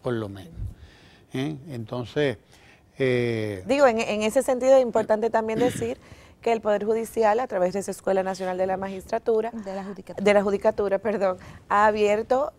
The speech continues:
Speaker 2: el proceso de la, el curso de formación de los intérpretes jurídicos.
Speaker 1: Escuela
Speaker 3: Sí.
Speaker 1: Nacional de la Judicatura, importante ese
Speaker 2: Sí.
Speaker 1: dato que tú acabas de dar.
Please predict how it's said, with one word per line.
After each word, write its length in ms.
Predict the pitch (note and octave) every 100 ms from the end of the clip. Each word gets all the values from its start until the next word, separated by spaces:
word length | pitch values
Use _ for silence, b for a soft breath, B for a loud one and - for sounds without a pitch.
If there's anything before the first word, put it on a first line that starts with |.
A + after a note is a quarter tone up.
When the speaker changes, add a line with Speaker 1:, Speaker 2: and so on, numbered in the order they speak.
| -
Speaker 2:
el 140 | G3+
proceso 680 | G3 F#3+ F#3+ F#3+ G3 G#3 A3+
de 400 | G3 F#3+ F#3 F#3
la, 680 | D#3+ F3 E3+ E3 D#3+ D#3 D3+ C#3+ C#3 - - -
el 160 | F3+ F3
curso 240 | F#3+ A3
de 100 | G#3+
formación 580 | A3 G3 E3+ - G3 A#3+
de 80 | A3+
los 140 | F3+
intérpretes 540 | E3+ E3+ E3 F3 G3
jurídicos. 560 | F3 D#3 G#3 A#3 - - -
Speaker 1:
Escuela 500 | C#3 - D3 D#3 F3+
Speaker 3:
Sí. 40 | F3+
Speaker 1:
Nacional 500 | E3+ E3+ D3 D#3 D#3
de 100 | D3+
la 100 | C#3
Judicatura, 680 | C#3+ C3 B2 A2+ B2+ B2+
importante 760 | C3 C3+ C#3+ A#2+ D3 D3+ C#3 D#3
ese 160 | -
Speaker 2:
Sí. 60 | -
Speaker 1:
dato 300 | B2 A#2+ B2
que 80 | A#2
tú 140 | -
acabas 420 | A#2+ - B2 A#2+
de 60 | A2+
dar. 180 | G2+